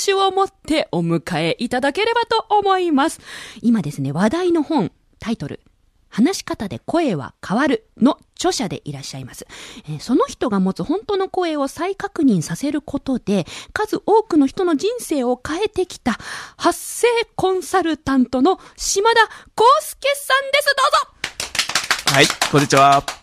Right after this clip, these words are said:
Speaker 2: えー、話し方は声で変わるの著者の島田康介です。
Speaker 1: なんか間違えた、私。
Speaker 2: はい、いきなり間違えてくれました。
Speaker 1: あ。
Speaker 2: <laughs> 話し方がって。
Speaker 1: ごめんなさい。
Speaker 2: いえいえ、大丈夫です。
Speaker 1: <laughs>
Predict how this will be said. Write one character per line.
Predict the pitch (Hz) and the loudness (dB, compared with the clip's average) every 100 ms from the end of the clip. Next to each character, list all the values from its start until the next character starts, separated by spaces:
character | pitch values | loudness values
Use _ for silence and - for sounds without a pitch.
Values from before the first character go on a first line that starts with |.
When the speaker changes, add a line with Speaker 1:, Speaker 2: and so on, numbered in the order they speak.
| - - | -14 -6
Speaker 2:
え | 104 98 98 95 - | -2 -2 -2 -4 -6
ー、 | - - | -14 -6
話 | 123 135 - | 0 0 0
し | |
方 | 143 - 98 87 | -2 0 0 4
は | 147 - _ _ - | 2 2 _ _ -8
声 | - 113 | -2 0
で | - - | 0 -2
変 | 107 | -2
わ | 95 | -4
る | 87 - - | -6 -10 -12
の | 143 160 | -4 -4
著 | - 113 | -4 -8
者 | 113 | -2
の | 123 | -2
島 | - 113 | -2 -4
田 | 104 | -4
康 | - 101 | -2 -6
介 | - | -2
で | 110 | -4
す。 | - - - _ _ _ - | -4 -8 -14 _ _ _ -10
Speaker 1:
な | |
ん | 294 | -4
か | |
間 | 208 | -4
違 | 202 | -2
え | 233 | -2
た、 | 175 | -2
私。 | 135 127 123 | -6 -8 -12
Speaker 2:
は | - 98 | -10 -10
い、 | - | -10
い | - | -6
き | |
な | 110 | -2
り | 104 | -2
間 | 107 | -2
違 | |
え | 101 | -4
て | - | -6
く | |
れ | - | -10
ま | - | -12
し | |
た。 | - - | -12 -4
Speaker 1:
あ。 | 214 - - - - - - - - | -4 -4 -20 -20 -20 -18 -10 -8 -10
Speaker 2:
<laughs> | - _ - - - _ - - - | -18 _ -20 -20 -20 _ -20 -20 -14
話 | 123 135 - | -6 -6 -6
し | |
方 | 143 107 | -8 -8
が | 92 147 | -6 -6
っ | |
て。 | - - - - - - | -2 -4 -4 -12 -20 -14
Speaker 1:
ご | 139 | -8
め | 160 | -4
ん | 190 | -4
な | 202 | -4
さ | 208 202 | -4 -2
い。 | |
Speaker 2:
い | |
え | 127 | 0
い | 113 | -2
え、 | 90 | -4
大 | 110 | -4
丈 | 107 | -2
夫 | 92 | -4
で | |
す。 | 104 - | -6 -2
Speaker 1:
<laughs> | 247 | 0